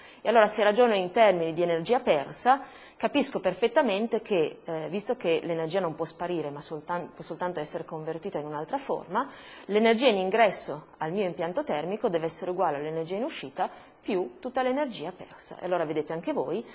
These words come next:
che sto facendo effettivamente il bilancio termico dell'impianto, cioè sto dicendo che, eh, l'energia si sta conservando in quell'oggetto impianto termico.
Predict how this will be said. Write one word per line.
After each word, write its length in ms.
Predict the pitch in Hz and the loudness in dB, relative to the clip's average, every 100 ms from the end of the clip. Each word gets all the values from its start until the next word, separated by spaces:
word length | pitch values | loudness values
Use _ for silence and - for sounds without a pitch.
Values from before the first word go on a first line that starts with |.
| - - | -20 -6
che 120 | - | -2
sto 240 | 160 - | 0 4
facendo 600 | 196 269 285 196 160 156 | 4 4 2 0 0 -2
effettivamente 1040 | - 233 - 165 - 220 294 110 139 185 196 - - | 0 -2 -4 -8 0 2 2 0 -6 -4 -4 -6 -8
il 120 | 233 | -6
bilancio 400 | 190 220 226 285 | 0 2 2 2
termico 520 | 302 143 151 156 202 | -4 -4 -4 -6 -4
dell'impianto, 840 | 185 196 170 175 190 143 135 139 143 | 0 0 -2 -6 -6 -8 -10 -16 -12
cioè 180 | - 143 | -4 -4
sto 220 | - 165 | -2 -4
dicendo 840 | 170 - 247 147 143 185 277 - - - - - - _ | -4 -2 0 -2 2 2 2 -4 -20 -20 -20 -20 -20 _
che, 320 | - 214 - - | 4 6 6 -2
eh, 640 | 165 151 151 147 139 - | -2 0 -2 -4 -8 -10
l'energia 720 | - 185 196 269 214 185 113 190 | -4 0 4 2 2 -2 -2 -4
si 140 | - | -6
sta 180 | 240 190 | -2 -2
conservando 720 | - 165 160 294 208 143 147 | -2 -6 -2 -2 -2 -4 -6
in 140 | 170 190 | -8 -6
quell'oggetto 760 | 202 196 254 - - - 190 - | -4 -2 -2 -4 -12 -8 -6 -4
impianto 440 | 277 277 - 139 | -4 -6 -12 -14
termico. 520 | - - - - - | -16 -18 -20 -20 -20